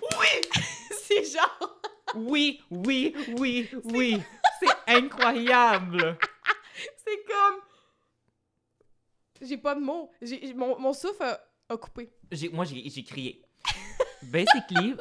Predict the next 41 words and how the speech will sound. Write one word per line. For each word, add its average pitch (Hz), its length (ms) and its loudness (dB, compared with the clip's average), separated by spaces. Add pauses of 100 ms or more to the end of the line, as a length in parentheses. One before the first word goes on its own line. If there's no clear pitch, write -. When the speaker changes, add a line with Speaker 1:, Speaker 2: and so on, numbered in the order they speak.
Speaker 1:
on, 143 240 0
on 131 80 -8
va 135 180 -2
vous 131 180 -6
expliquer 127 720 -8
aux 127 100 -6
gens 127 160 -8
qui 131 120 -14
nous 113 220 -12
écoutent, 135 380 -12
si 143 100 -18
vous 127 60 -12
avez 107 140 -6
pas 143 120 -12
réécouté 127 460 -14
le 110 60 -14
film, 131 340 -14
parce 151 160 -10
que 131 80 -10
ça, 165 260 -8
je 147 80 -12
devine 127 280 -10
que 123 80 -16
tout - 120 -16
le 110 60 -10
monde 107 140 -10
l'a 104 80 -10
vu. 101 200 -18 (160)
J-, - 540 -20
j'espère. - 640 -20
Écoutez-le. - 340 -16
Speaker 2:
Ah, 233 200 -4
ouais, 208 40 -12
ouais. 202 120 -8
Speaker 1:
C'est 135 140 -16
sur 110 60 -12
YouTube. 120 400 -14 (200)
Speaker 2:
C'est 196 200 -12
un 175 160 -10
classique. 123 400 -4
Speaker 1:
Euh, 123 360 -8